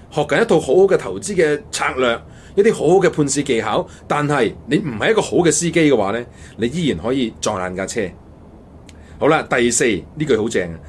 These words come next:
分析不是為了逃避虧損，而係為咗做決策。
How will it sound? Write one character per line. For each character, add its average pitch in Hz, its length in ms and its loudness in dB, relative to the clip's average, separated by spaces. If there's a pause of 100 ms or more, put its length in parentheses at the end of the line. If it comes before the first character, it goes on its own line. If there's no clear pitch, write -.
(120)
分 202 300 4
析 190 240 2 (100)
不 190 100 0
是 120 260 -2
為 101 160 0
了 98 280 -2 (140)
逃 127 160 -4
避 90 380 -4
虧 135 180 0 (100)
損， 78 200 -6 (800)
而 107 60 -6
係 123 240 0
為 123 240 2
咗 156 100 0
做 104 220 0
決 - 180 -8
策。 95 260 -8